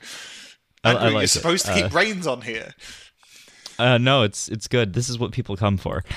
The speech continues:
Speaker 1: I'm pretty sure. Uh, <laughs>
Speaker 2: That's, that's, that's it. That's perfect.
Speaker 1: So as we were saying, um, the grandmother can have basically anyone as their grandchild,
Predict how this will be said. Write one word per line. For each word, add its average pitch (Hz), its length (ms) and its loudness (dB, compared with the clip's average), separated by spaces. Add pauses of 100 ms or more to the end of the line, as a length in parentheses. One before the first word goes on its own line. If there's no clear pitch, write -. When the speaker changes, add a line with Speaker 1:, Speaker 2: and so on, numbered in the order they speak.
(140)
Speaker 1:
I'm 95 140 -2
pretty - 200 -2
sure. - 280 -8 (240)
Uh, 127 180 4 (240)
<laughs> 220 340 4 (600)
Speaker 2:
That's, - 300 -8
that's, - 280 -10
that's - 280 -8
it. 98 160 -12
That's - 120 -18
perfect. - 460 -14 (1200)
Speaker 1:
So - 120 -4
as 233 160 4
we 208 100 4
were 139 100 6
saying, 101 500 2
um, 113 380 4 (720)
the 135 680 4
grandmother 143 920 4 (960)
can 202 200 6
have 185 140 6
basically 185 360 2
anyone 123 300 4
as 87 120 2
their 98 100 2
grandchild, 87 560 -2